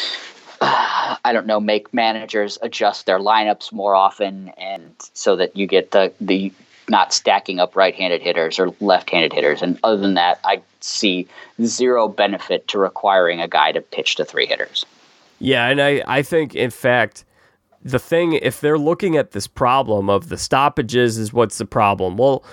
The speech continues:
Speaker 2: that the stoppages aren't the problem, it's the commercial breaks, if they're really looking at this. I think if you keep all those pitching changes and you don't go to a commercial every single time that a guy starts warming up, I, I don't,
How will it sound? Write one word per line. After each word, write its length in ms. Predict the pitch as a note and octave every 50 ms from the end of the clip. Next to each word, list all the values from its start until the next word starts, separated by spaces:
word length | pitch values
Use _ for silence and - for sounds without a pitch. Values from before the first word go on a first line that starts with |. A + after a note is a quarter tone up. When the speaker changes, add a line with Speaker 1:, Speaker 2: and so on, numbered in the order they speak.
| - - - _ _ _ - -
Speaker 2:
that 240 | - D3+ E3+ F3 C#3
the 80 | C#3
stoppages 600 | C3+ - - G3 G#3 A3+ - A3 D#3 C#3+ D#3 C3+
aren't 160 | C#3+ D3 -
the 80 | - A2+
problem, 360 | - D#3 E3 E3+ E3+ D3 A#2+
it's 160 | A2+ G#2+ -
the 60 | - A#2+
commercial 360 | - A2 A2 - - A2+ F#2
breaks, 500 | - F2 D#2+ C#2 A#1 - - - - - _ _ -
if 140 | - A2+ -
they're 160 | - B2 A#2+
really 280 | A#2+ C3+ D3 C#3+ C3+ A#2+
looking 400 | A2 A#2 B2+ - - A#2+ A2 G#2
at 200 | F2+ D2+ - -
this. 220 | - E2 F2 -
I 160 | - - A2+ A#2
think 260 | - - C3+ B2 -
if 160 | A#2 - -
you 100 | A2+ G2+ - -
keep 340 | - - D#3 D3+ - _ _ - - - - - _ _ -
all 180 | - C3 C3+
those 180 | C3 B2 A2+ -
pitching 360 | - - F#3+ - - F#3 D3+
changes 460 | - - A#2 A2 G#2+ - A2 A2 G#2
and 100 | A2 A2
you 60 | A2 G#2+
don't 280 | G#2 C3 C3 - -
go 200 | - C3 B2 C3
to 120 | C3 C3 B2+
a 40 | A#2
commercial 880 | - - A#2 G#2 G2+ G#2+ C3 D3 - - C#3 A#2 G#2+ G2+ F#2+ G2 - - - - - _ _ _ _ - -
every 320 | B2+ C3 A#2 A#2+ B2+ A#2+
single 400 | - - C3 A#2+ A#2 A2+ G2 F#2+
time 380 | - - B2+ B2 B2+ C3 B2+ A#2+
that 120 | A2 G2+
a 80 | G2+ G2
guy 200 | G#2+ A2 G#2+ G#2+
starts 300 | - - A2 G2 F#2 -
warming 400 | G2 G2+ G#2 G2 F#2+ F2+ F#2 A2
up, 360 | C3+ D3+ C#3 A2+ G#2+ - - - _ _ _ _ _ _ _ _ _ _ -
I, 240 | - C#3 D3 D#3 - -
I 200 | - - C3 C#3
don't, 380 | C#3 A#2+ B2+ C#3+ C#3+ C#3+ -